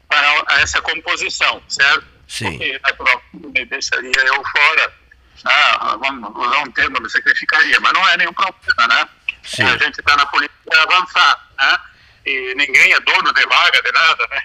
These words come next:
Speaker 1: Num partido decide a base, né? É, então, eu, eu entendi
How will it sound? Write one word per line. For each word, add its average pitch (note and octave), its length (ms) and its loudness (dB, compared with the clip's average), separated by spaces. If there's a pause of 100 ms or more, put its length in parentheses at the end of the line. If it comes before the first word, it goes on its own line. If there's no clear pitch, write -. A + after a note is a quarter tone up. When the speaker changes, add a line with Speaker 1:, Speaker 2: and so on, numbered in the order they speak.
(440)
Speaker 1:
Num D3 120 -4
partido E3 480 -2
decide D#3 580 -6
a A2+ 80 2
base, D3 420 0
né? A#2+ 400 0 (440)
É, B2 840 2
então, D3 500 -2
eu, C3+ 440 -2
eu B2+ 580 -4
entendi C#3+ 480 -4